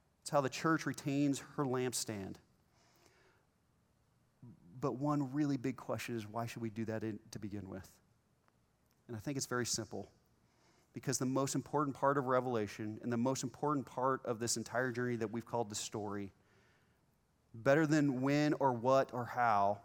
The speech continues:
is that we keep our first love of Jesus Christ. Because from the beginning, he has kept us. Our Father wants to be with us. There is nothing greater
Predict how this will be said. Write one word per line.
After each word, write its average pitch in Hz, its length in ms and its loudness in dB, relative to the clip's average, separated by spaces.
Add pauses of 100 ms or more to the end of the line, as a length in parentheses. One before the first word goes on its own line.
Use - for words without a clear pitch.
(640)
is 123 120 0
that 127 140 2
we 131 100 0
keep 143 440 -4
our 120 100 4
first 123 420 -4
love 107 440 2
of 107 140 -6
Jesus 107 320 -6
Christ. - 520 -8 (720)
Because 156 300 4
from 165 200 4
the 156 80 6
beginning, 143 720 4 (240)
he 156 220 -2
has 147 160 2
kept - 420 -4
us. 107 420 -4 (800)
Our 139 160 8
Father 147 340 6
wants 139 340 2
to 151 140 -4
be 135 400 -2
with 117 380 -2
us. - 460 -4 (500)
There 147 320 4
is 156 240 6
nothing 147 460 2
greater 139 680 2